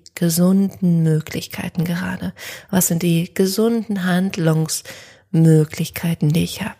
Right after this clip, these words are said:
Und wirklich zu gucken, was möchtest du aus dieser Lebensphase, ähm,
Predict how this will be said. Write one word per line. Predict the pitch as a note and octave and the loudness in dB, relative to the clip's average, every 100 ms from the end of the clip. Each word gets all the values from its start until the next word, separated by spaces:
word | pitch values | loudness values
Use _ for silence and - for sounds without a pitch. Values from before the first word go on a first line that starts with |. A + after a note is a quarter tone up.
| - | -4
Und | E3+ E3 F3 - - - - _ | 0 0 -2 -10 -18 -18 -20 _
wirklich | G#3 - G#3 | -4 -4 -4
zu | - | -4
gucken, | - F#3+ - E3+ E3+ | -4 -8 0 0 0
was | A#3+ - | -2 -4
möchtest | C#4 C#4 A#3 - | -6 -4 -6 -4
du | G3 | -4
aus | - - | -4 -4
dieser | G3 F#3+ G3 F#3+ F3+ | 0 2 2 2 0
Lebensphase, | E3+ D#3+ F3 - - F3 F3 E3 E3+ - - - - - _ - | 2 0 0 -4 -4 -4 -4 -4 -6 -10 -20 -20 -20 -20 _ 2
ähm, | E3 E3 F#3 | 4 4 2